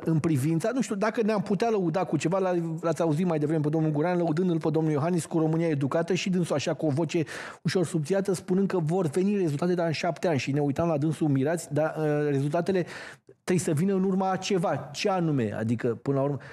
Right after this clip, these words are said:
dom'le, au crescut veniturile profesorilor. Am luat o listă, am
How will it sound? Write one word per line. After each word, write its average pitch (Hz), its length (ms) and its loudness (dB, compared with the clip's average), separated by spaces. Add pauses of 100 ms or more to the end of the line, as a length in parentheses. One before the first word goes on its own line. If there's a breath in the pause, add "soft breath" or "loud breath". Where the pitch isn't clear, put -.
(160 loud breath)
dom'le, 226 180 0
au 196 80 2
crescut 185 520 -2
veniturile 175 480 2
profesorilor. 117 720 -2
Am 170 220 0
luat 175 220 0
o 165 60 2
listă, 165 300 0
am 135 160 2